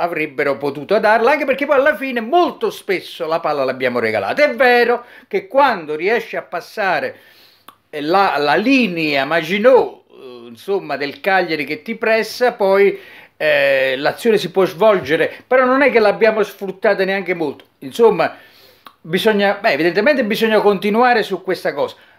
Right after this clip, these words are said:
però, insomma, bisogna trovare l'equilibrio giusto. A volte mi sembra esagerato, anche perché, ripeto, abbiamo due difensori centrali che con i piedi sono scarsi e quindi la probabilità di,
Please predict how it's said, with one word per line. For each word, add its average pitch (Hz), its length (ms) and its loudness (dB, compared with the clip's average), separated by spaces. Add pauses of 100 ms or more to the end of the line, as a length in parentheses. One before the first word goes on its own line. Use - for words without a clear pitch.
(180)
però, 226 720 2
insomma, 190 300 -6
bisogna 202 400 -4
trovare 220 340 0
l'equilibrio 196 720 -2
giusto. 113 420 -18
A 294 160 2
volte 262 380 0
mi 233 100 -12
sembra 226 400 -4
esagerato, 185 920 -6 (380)
anche 208 220 0
perché, 277 300 0
ripeto, 233 340 0
abbiamo 175 420 0
due 233 220 -8
difensori 190 440 -8
centrali 208 440 -4 (340)
che 226 340 0
con 240 180 4
i 262 80 0
piedi 160 240 0
sono 170 200 -2
scarsi - 720 -4
e - 160 -20
quindi 196 260 -4
la 165 160 2
probabilità 196 1300 -2
di, 143 260 -8